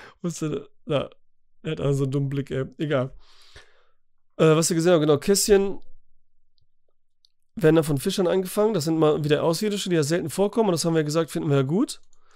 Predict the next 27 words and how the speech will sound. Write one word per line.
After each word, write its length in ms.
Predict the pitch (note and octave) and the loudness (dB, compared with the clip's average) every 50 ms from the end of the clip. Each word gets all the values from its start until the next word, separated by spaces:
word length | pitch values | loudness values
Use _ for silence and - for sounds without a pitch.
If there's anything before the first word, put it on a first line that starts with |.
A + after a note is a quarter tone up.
| - - - - - - | -20 -20 -20 -20 -10 -4
Dass 160 | - D3+ C#3 | -4 -2 0
nicht 160 | E3+ F3+ E3+ | 0 0 0
dieser 180 | - D#3 D#3 C#3+ | 2 0 0 0
Fokus 360 | - - F#3+ G3 - G#3+ F3 | 4 2 2 2 2 -2 -2
ist, 160 | F#3 F3+ - | -2 -4 -4
wir 80 | E3+ D3 | -2 -2
hauen 120 | D#3 E3 | -2 -2
so 60 | D#3+ | -4
viel 160 | D3+ - E3+ D#3+ | -8 -8 -8 -8
gute 240 | D#3+ F3 F3 G3 | -6 -4 -4 -4
außerirdische, 460 | E3 F3 E3+ - G3 F3 D#3+ - - E3+ | -4 -4 -4 -4 -6 -4 -4 -6 -6 -8
crazy 480 | - - F3+ E3+ D#3+ D#3 E3+ E3 E3 | -4 -2 0 0 0 -2 -4 -6 -6
Kreaturen 460 | D#3+ - - E3+ E3+ - - F3+ F#3 | -8 -4 -2 -2 -2 0 2 2 2
rein, 240 | F3+ F3+ F#3 F#3 F3+ | 2 2 0 0 0
weil 80 | D3+ C#3 | 0 -2
das 120 | C#3 C#3+ | -2 -4
ist 120 | D3+ C#3+ - | -4 -8 -6
Star 280 | - F3 E3 F3+ F#3+ | -4 -2 -2 -2 0
Wars. 260 | G3 G3+ G3 G3 - - - - - - - - - | 0 0 0 -2 -4 -10 -14 -20 -20 -20 -20 -14 -4
Sondern 160 | - F3 F3 | 0 0 0
dass 100 | E3+ - | 0 0
hier 160 | F#3+ F#3 F3 | -2 -2 -4
selten 380 | D#3 E3 F#3+ G#3 B3+ B3 B3 G#3+ | -2 0 0 0 0 -2 -2 -2
und 120 | F#3+ F3 | -2 -2
bedacht 360 | E3 D#3+ F3 G#3 G3 - - | -2 -2 -2 -4 -4 -4 -2
eingesetzt 540 | F3+ F#3 F3 F3 F3+ F3 F#3 F#3 - - - | -2 0 0 0 -2 -4 -4 -4 -4 -6 -4
wird. 360 | F#3+ G3+ G#3 G#3+ G#3 - - | 0 2 2 2 2 -2 -14